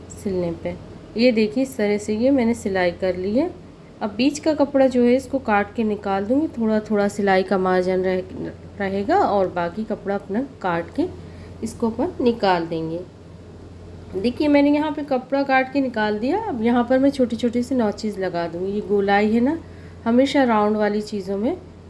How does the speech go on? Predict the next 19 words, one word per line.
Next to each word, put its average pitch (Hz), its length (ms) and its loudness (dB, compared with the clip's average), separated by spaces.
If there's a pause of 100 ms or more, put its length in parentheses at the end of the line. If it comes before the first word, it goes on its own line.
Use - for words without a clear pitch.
हल्के 220 260 0
हल्के 220 260 2
से 247 140 0
नॉचेस 196 460 0
लगा 170 300 -4
देना 170 840 -6
चाहिए, 170 460 -2 (140)
इससे 196 240 -4
खिंचाव 208 420 0 (100)
कम 185 140 -2
हो 180 180 -4
जाता 160 360 -8
है। 170 180 -10 (440)
और 262 160 6
यहाँ 226 380 4
पर 262 160 0 (220)
अपन 240 180 -2
ये 233 160 4
बकरम 208 440 -2